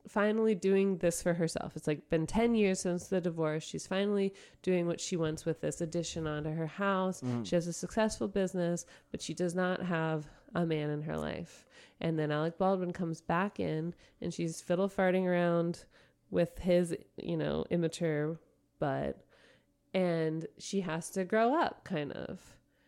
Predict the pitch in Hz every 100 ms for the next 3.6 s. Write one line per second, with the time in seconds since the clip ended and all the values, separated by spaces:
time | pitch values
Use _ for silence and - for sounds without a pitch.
0 | _ _ - 170 160 151 151 151 175 -
1 | _ _ 202 240 226 - 277 233 220 294
2 | 277 240 - 175 165 160 156 147 143 -
3 | - 156 151 156 151